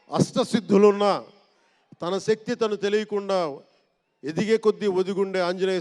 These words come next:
స్వామిలాగా ఇతనికి రామ్ చరణ్ అని పేరు పెట్టాలని చెప్పి మా నాన్నగారు ఆలోచన చేసి తనకి రామ్ చరణ్ అని పెట్టారు. అలాగే రామ్ చరణ్ నాకు,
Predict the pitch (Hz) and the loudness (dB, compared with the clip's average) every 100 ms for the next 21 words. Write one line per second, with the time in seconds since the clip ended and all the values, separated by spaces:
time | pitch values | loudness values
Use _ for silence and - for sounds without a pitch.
0 | 165 175 170 170 170 170 160 156 175 175 | -4 -6 -4 -4 -4 -4 -6 -8 -8 -8
1 | 175 156 123 _ _ _ 139 123 185 240 | -6 -8 -10 _ _ _ -10 0 4 4
2 | 226 220 220 220 208 196 185 190 208 196 | 6 6 8 6 2 2 6 8 8 6
3 | 190 185 180 175 180 180 185 160 135 _ | 2 2 2 2 0 2 2 2 -4 _
4 | _ - 139 143 196 226 220 180 120 - | _ -8 -6 -2 2 4 4 4 0 -12
5 | - _ _ _ _ _ _ _ _ _ | -20 _ _ _ _ _ _ _ _ _
6 | _ _ _ _ 147 190 208 202 190 190 | _ _ _ _ 2 4 6 4 2 0
7 | 190 180 175 160 147 165 190 - 180 175 | 0 -4 -2 -4 -2 -4 -4 -2 0 0
8 | 170 156 143 127 - _ _ _ _ _ | -4 -4 -4 -8 -10 _ _ _ _ _
9 | _ _ _ _ _ _ _ _ _ _ | _ _ _ _ _ _ _ _ _ _
10 | _ 139 190 214 214 202 220 226 185 - | _ -2 0 4 4 2 2 -2 -6 -20
11 | _ - 131 196 226 220 226 220 208 202 | _ -12 -6 -4 -2 2 2 2 -2 0